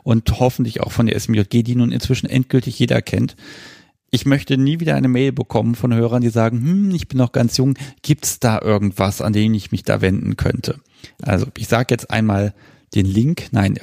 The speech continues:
Quatsch, den sagt ihr mir einfach. Also wenn man sagt, "Ich hab jetzt diese Folge gehört und hab irgendwie noch keinen Kontakt zur S M J G",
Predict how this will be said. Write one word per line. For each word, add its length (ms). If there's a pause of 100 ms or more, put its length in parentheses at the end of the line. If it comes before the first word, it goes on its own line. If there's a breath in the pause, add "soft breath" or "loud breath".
(100)
Quatsch, 260
den 100
sagt 220
ihr 140
mir 160
einfach. 320
Also 240 (500 loud breath)
wenn 140
man 320
sagt, 360
"Ich 160
hab 140
jetzt 460
diese 180
Folge 300
gehört 340
und 140
hab 200
irgendwie 180
noch 120
keinen 200
Kontakt 380
zur 140
S 120
M 80
J 140
G", 220